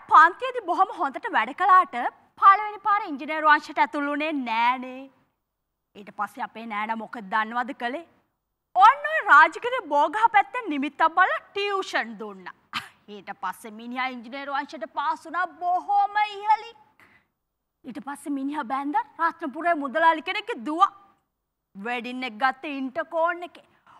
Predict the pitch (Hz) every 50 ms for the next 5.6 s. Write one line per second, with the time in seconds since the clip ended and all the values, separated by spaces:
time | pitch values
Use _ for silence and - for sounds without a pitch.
0 | - - _ _ _ - 359 370 339 320 311 311 - - - 370 285 - 359 359
1 | 359 381 392 392 403 403 415 415 415 427 440 330 330 359 349 339 320 - 339 320
2 | - _ - 294 - - 277 - _ _ _ _ _ _ _ _ _ _ _ _
3 | _ _ _ _ 240 240 277 262 240 214 214 220 233 240 285 269 294 294 311 320
4 | 392 392 392 415 403 403 415 571 554 - 480 403 392 440 554 659 855 - - _
5 | _ _ _ - 339 - _ _ _ - 320